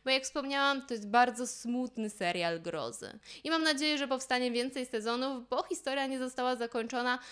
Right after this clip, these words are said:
i można ją bardzo ładnie poprowadzić, zwłaszcza jeżeli twórcy nadal będą sięgać do prozy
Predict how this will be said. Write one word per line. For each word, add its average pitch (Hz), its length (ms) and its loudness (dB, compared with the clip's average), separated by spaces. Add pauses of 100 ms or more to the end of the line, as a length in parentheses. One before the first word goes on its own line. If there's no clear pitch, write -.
(240)
i 262 360 -2
można 208 680 0
ją 190 300 -2
bardzo 202 300 2
ładnie 185 280 -2
poprowadzić, 196 640 -2
zwłaszcza 196 420 -2
jeżeli 208 400 -2 (260)
twórcy 240 400 -4
nadal 214 320 2
będą 202 280 -2
sięgać 196 580 -2
do 180 560 0
prozy 175 680 -2